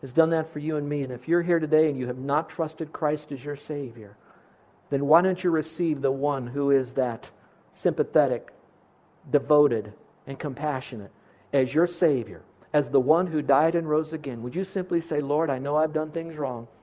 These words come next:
but the best I know how, I'm trusting Jesus Christ to give to me eternal life." If you'd like for me to pray for you with every head bowed and every eye closed, would you slip up your hand right now? Is there anyone with that silent, uplifted hand indicate to me that you're trusting Christ?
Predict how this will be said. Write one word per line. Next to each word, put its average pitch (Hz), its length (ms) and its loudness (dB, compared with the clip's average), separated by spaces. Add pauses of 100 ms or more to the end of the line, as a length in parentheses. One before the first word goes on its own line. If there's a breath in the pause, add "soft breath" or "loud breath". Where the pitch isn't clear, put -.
(160)
but 131 140 0
the 135 80 2
best 139 360 0
I 147 40 -2
know 151 120 -6
how, 135 340 -6 (280)
I'm 131 120 -6
trusting 123 460 -8
Jesus 123 380 -10
Christ 110 420 -14
to - 60 -18
give 117 240 -10
to 139 80 -10
me 123 260 -12
eternal 113 400 -12
life." 110 200 -12 (760 soft breath)
If 147 100 -8
you'd 185 100 8
like 202 200 6
for 196 80 0
me 190 120 0
to 202 60 0
pray 175 260 2
for - 120 -10
you 131 100 -4
with 127 120 -2
every 143 180 -4
head 165 200 -2
bowed 120 240 -2
and 120 100 -8
every 123 180 -8
eye 139 140 -8
closed, 120 480 -10 (500)
would 143 140 -6
you 233 80 -4
slip 226 280 -2
up 208 120 -4
your 208 120 -4
hand 190 260 -8
right 180 180 -6
now? 170 240 -10
Is 175 60 -10
there 170 140 0
anyone 185 380 -4
with 156 120 -8
that 131 180 -8
silent, 170 440 -6
uplifted 170 460 -8
hand 127 280 -10
indicate 143 440 -10
to - 60 -14
me 123 180 -14
that 117 200 -16
you're 139 60 -12
trusting - 400 -16
Christ? - 200 -20